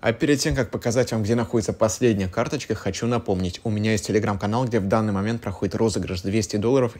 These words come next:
и пятьдесят рефералов Hamster Combat. Там же там вы сможете найти все актуальные новости насчет листинга хомяка, чтобы вы первыми могли продать свои нафармленные монетки.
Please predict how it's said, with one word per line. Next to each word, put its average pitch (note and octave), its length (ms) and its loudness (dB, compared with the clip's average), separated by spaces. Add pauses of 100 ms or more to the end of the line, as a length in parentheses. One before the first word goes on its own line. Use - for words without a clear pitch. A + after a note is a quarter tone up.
и A#2 80 0
пятьдесят G#2 440 -2
рефералов G#2 520 -2
Hamster G#2 280 -2
Combat. - 360 -6 (500)
Там D3 160 2
же C#3+ 140 2
там C3 240 2
вы A#2 40 -2
сможете A#2 360 -2
найти G#2 260 0
все A2 200 2
актуальные A2+ 360 2
новости A2 360 -2
насчет G2 280 -2
листинга G#2 460 -2
хомяка, G#2 400 -2
чтобы A2+ 220 -2
вы G2+ 80 0
первыми A#2 360 4
могли G2+ 280 -2
продать G#2 340 0
свои G#2 160 -4
нафармленные F#2+ 560 -2
монетки. G2 500 -4